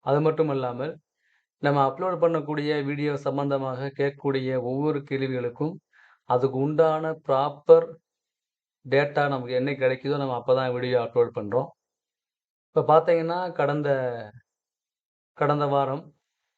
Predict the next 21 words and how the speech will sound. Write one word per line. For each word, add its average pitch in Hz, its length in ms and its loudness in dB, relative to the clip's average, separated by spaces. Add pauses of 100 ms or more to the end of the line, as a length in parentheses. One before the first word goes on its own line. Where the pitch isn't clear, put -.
(120)
எம் 165 240 2
ஏ 208 120 2
டபிள்யூ 170 340 0
எஸ் 156 160 2
சம்பந்தமாக 143 800 -4 (840)
நீதிமன்றங்கள்ல 156 1120 -2
உச்ச 160 320 0
நீதிமன்றம் 165 760 -2
பிறப்பித்த 147 480 -2 (500)
அந்த 147 300 0 (800)
உத்தரவின் 170 460 4
அடிப்படையில 139 720 -2 (520)
எம் 143 260 2
ஏ 196 80 -2
டபிள்யூ 165 360 4
எஸ் 156 200 -2
டிபார்ட்மெண்ட்ல 139 760 -4 (520)
டிகிரி 185 380 0
லெவல்ல, 143 680 -2
டிப்ளமோ 165 540 -2
லெவல்ல, 127 580 -2